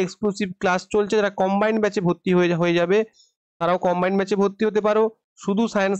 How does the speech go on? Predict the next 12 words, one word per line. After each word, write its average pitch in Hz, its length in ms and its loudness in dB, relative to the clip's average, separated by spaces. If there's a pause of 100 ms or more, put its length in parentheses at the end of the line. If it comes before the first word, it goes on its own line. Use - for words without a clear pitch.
স্পেশাল 190 320 0
ব্যাচেও 208 340 0
ভর্তি - 260 -4
হতে 117 220 -6
পারো। 101 140 -6 (120)
ঠিক 180 180 -2
আছে, 262 140 -2 (460)
ম্যাথ 214 260 2 (120)
জে 233 160 0
এর 240 140 2
কোনো 226 120 2 (100)
স্পেশাল 196 300 -2